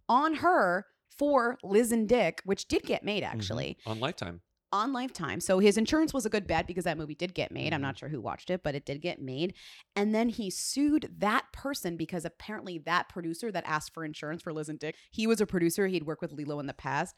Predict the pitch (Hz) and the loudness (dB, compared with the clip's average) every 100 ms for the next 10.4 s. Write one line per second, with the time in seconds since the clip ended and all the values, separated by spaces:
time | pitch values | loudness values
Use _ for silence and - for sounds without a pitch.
0 | - - - - 190 185 175 147 151 151 | -20 -14 -6 -2 0 2 0 -2 -6 -6
1 | 143 147 147 143 147 - 156 120 120 98 | -6 -6 -6 -4 -4 -4 -6 -4 -2 -2
2 | 131 139 98 - 62 62 - 92 95 _ | -4 -4 -6 -6 -10 -10 -10 -10 -10 _
3 | 104 113 127 123 110 104 113 - 110 - | -4 -2 0 2 2 2 -2 6 6 8
4 | 123 110 101 101 101 95 107 95 92 92 | 4 2 2 0 0 -2 -2 2 2 2
5 | 92 92 87 101 95 - 95 92 92 90 | 0 0 -2 -8 -8 -4 -2 -2 -2 0
6 | 87 90 87 - _ _ 98 95 90 - | 0 0 -4 -10 _ _ -2 0 -2 -8
7 | _ 98 120 - 117 110 104 98 95 92 | _ 6 6 6 0 2 2 0 -2 0
8 | 92 92 85 - 190 170 151 143 135 135 | 0 -2 -10 -10 -4 -2 0 0 -2 -2
9 | - - 208 202 196 185 190 202 233 190 | -4 -4 2 6 6 6 6 4 6 4
10 | - 170 175 202 | 2 4 4 4